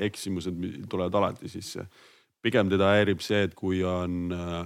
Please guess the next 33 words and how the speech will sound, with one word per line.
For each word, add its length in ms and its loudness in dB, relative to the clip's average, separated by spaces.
terve 260 6
pre-season 1040 0
harjutatud 580 2
mingeid 300 -4
taktikalisi 580 -6
asju 460 -8
ja 180 -10
siis 160 -12
keegi 380 -6
lihtsalt, 500 -12
ähm, 680 -6
jookseb 380 -4
nagu 240 -4
vales 240 0
suunas, 320 -4
siis 160 -6
ta 80 -8
läheb 240 -8
nagu 160 -10
kettasse. 460 -12
Aga 160 -4
noh, 160 2
selles 300 0
suhtes, 260 -10
äh, 320 -2
pallist 400 -2
võib 160 -6
keegi 240 -2
mööda 240 2
lüüa 240 2
või 240 2
vale 220 2
nagu 320 -4